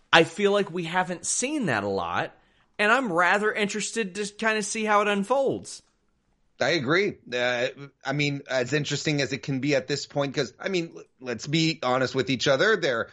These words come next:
Speaker 2: a little up there i-, in age in their career. We're not going
Speaker 1: Mm-hmm.
Speaker 2: to have, uh, we're not gonna have Team Extreme Jeff Hardy. We're not gonna have, uh, the younger Sheamus. However, you know,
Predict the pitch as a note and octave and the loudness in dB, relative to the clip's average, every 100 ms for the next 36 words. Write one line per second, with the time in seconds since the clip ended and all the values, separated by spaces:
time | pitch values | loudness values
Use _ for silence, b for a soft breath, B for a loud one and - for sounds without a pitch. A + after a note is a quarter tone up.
0 | B B - B2+ C3 C3+ C3 C3+ - C#3 | B B -10 -4 0 2 2 0 0 -2
1 | - C#3+ C3+ C3 C3+ B2 A#2 B2 B2 A#2+ | 0 2 2 2 0 -4 -8 -8 -10 -10
2 | B2+ B2 C3 A#2+ B2+ A2+ A#2+ B2+ F#3 C#3 | -8 -6 -6 -4 -4 -2 0 2 2 2
3 | C3 A#2+ B2 B2 B2 A2+ C3+ A#2+ A#2+ G#2+ | 0 0 -2 -2 -2 -4 0 2 0 -2
4 | b b b _ G#2+ A2 A2 G#2+ A2+ C3 | b b b _ -6 -2 0 -2 -2 -2
5 | B2+ B2+ B2+ - C#3 C3 - C3+ C3 B2+ | -2 -2 -2 -4 -4 -6 -6 -4 -4 -4
6 | G2+ B2+ A#2 B2+ A#2 A#2+ D#3+ F#3+ C3 B2+ | 0 0 0 0 0 0 -2 -2 0 0
7 | B2 B2 A#2 G#2+ B2 A#2 b b b _ | 0 0 0 0 0 -2 b b b _
8 | A#2+ A#2+ A2+ C3 B2 C#3+ C3+ B2 C3 C3 | -4 -4 -4 -2 0 0 0 -2 -2 -2
9 | G3+ G3+ G#3+ A#3 A3+ A3 C4 A#3+ A3 | -2 0 0 0 -4 -6 -6 -4 -6